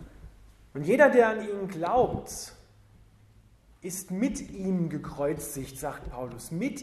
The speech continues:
ihm gestorben, der alten, selbstsüchtigen Natur, die versucht, ohne Gott zu leben, dem alten Adam und der alten Eva, sind wir abgestorben.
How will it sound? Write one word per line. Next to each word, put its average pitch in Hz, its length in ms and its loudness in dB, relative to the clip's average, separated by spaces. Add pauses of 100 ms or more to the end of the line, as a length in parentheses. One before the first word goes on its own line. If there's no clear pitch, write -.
ihm 220 260 0
gestorben, 190 680 -2
der 160 260 -4
alten, 247 540 -2
selbstsüchtigen 214 1200 -6 (720)
Natur, 233 760 -4 (100)
die 170 60 -6
versucht, 185 680 -4
ohne 208 360 2
Gott 170 240 0
zu - 160 -10
leben, 131 340 -10
dem 127 160 -12
alten 175 500 -6
Adam 175 440 -6
und 156 200 -12
der 120 160 -12
alten 151 320 -12 (140)
Eva, 120 340 -14 (2000)
sind 151 260 -8
wir 160 140 0
abgestorben. 113 640 -4